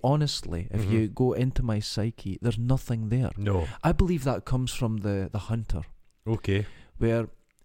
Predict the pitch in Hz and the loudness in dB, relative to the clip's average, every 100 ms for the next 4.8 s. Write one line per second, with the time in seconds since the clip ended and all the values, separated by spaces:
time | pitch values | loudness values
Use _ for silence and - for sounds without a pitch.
0 | _ _ _ _ _ - 151 151 - 139 | _ _ _ _ _ -6 -4 -4 -6 -4
1 | 143 120 120 110 - 104 95 123 117 123 | -2 0 0 -2 0 0 0 0 0 2
2 | 156 139 - 113 120 110 85 - - - | 2 0 0 0 2 0 -2 -10 -12 0
3 | 127 120 123 120 87 101 - 120 135 107 | 0 4 2 2 0 -2 2 2 2 2
4 | 101 82 - - 139 123 - | 2 0 -4 0 2 2 0